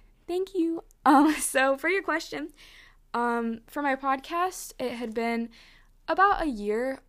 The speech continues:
I want, I, like I said, like, "I'm really interested in podcasting. I wanna do this." And this was when I was, like, ten, I think, ten or eleven.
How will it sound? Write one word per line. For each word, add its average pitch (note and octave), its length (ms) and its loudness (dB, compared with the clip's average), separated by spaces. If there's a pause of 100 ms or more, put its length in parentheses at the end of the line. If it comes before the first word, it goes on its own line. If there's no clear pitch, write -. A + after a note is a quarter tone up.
I A3 280 0
want, A3+ 420 -6
I, A3 140 -2
like G#3 220 -6
I G#3+ 40 -4
said, G3+ 420 -6
like, F#3+ 300 -10
"I'm D#4 200 -4
really B3+ 260 -4
interested G#3+ 440 -10
in B3+ 100 -8
podcasting. G#3+ 560 -10
I G3+ 60 -8
wanna A3 180 -6
do G3+ 140 -4
this." F3+ 200 -10
And F#3 120 -10
this F#3 100 -8
was F3+ 120 -12
when F3 100 -8
I E3+ 100 -6
was, E3 140 -10
like, G3 200 -16 (100)
ten, A3 360 -6 (640)
I C4 100 -4
think, C#4+ 240 -6
ten A3 160 -8
or A3 80 -2
eleven. A#3 460 -4